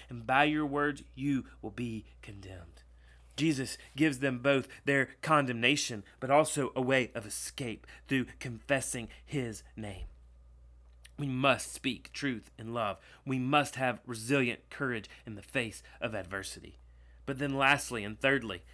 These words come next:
we see that through the defense of the gospel, Paul shows great clarity in his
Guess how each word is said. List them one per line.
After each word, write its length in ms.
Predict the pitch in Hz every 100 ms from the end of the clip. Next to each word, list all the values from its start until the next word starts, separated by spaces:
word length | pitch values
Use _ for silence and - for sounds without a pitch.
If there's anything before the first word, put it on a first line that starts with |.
| - -
we 80 | 135
see 180 | -
that 160 | 143 139
through 140 | 151
the 80 | 139
defense 420 | 127 123 151 147
of 120 | - 120
the 60 |
gospel, 580 | 110 123 123 - 170 165 _ _ _ _ _ _ _ _ _ _ -
Paul 240 | - 156 151
shows 340 | - 147 120
great 560 | 107 123 139 143 - -
clarity 560 | - 139 135 120 98 - - -
in 320 | 135 131 127 123 -
his 440 | - 127 110 104